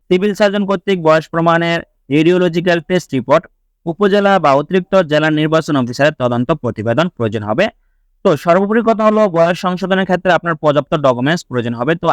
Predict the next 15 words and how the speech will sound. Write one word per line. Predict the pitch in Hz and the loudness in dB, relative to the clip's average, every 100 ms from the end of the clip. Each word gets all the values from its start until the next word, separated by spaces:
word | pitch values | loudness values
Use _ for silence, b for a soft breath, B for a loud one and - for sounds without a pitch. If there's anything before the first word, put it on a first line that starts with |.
| 131 | 0
আজকের | 160 - 202 | 0 -4 -2
এই | 202 185 | -2 0
ভিডিওতে | 190 190 196 147 | 0 0 0 0
জানিয়ে | 131 135 | -2 -2
দেওয়া | 147 156 | -2 0
হলো | 160 170 190 _ _ _ | 0 0 -2 _ _ _
খুব | 196 190 - | -2 -2 0
সহজে | 180 170 185 - 151 | 0 2 0 -2 -2
এনআইডি | 180 190 190 | 0 0 0
কার্ডের | 190 185 185 160 | 2 2 0 0
বয়স | 139 147 156 - 147 | 0 0 0 -8 -4
সংশোধন | 156 - 170 170 | -2 -2 -2 0
করার | 139 131 | 0 0
জন্য | 123 139 139 | 0 0 0
নতুন | 156 185 | 0 0